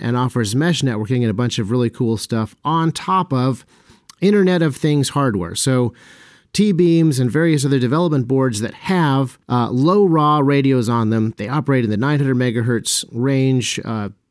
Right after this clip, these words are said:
no licenses required. Very, very low power, but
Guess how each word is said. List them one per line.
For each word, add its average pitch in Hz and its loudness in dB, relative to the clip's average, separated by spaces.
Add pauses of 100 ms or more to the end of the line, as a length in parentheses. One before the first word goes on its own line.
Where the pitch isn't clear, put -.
(140)
no 170 2
licenses 139 0
required. 117 -2 (1080)
Very, 226 2
very 190 2
low 160 2
power, 151 0 (100)
but 147 0